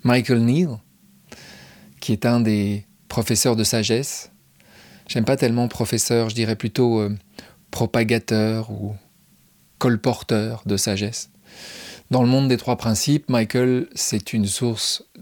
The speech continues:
d'inspiration inépuisable. Et il partage souvent une histoire qu'il décrit comme une vieille légende Sioux.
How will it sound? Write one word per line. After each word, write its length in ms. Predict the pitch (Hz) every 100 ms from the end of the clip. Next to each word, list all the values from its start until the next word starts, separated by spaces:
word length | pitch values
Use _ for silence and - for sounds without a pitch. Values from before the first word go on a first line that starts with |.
| -
d'inspiration 580 | 117 107 117 101 - 123
inépuisable. 680 | 113 107 - 110 101 92 95
Et 120 | 98 - - -
il 120 | 117 107
partage 460 | 123 - 160 151
souvent 500 | - 120 131 147 165 _
une 120 | 131 123
histoire 600 | 107 - 107 110 147 147 - _ -
qu'il 160 | -
décrit 320 | 101 113 - 131
comme 300 | - 107 104
une 380 | 101 98 92 98 _ _ -
vieille 480 | 101 117 135 131 -
légende 720 | - 107 110 110 113 120 120 -
Sioux. 320 | - - 98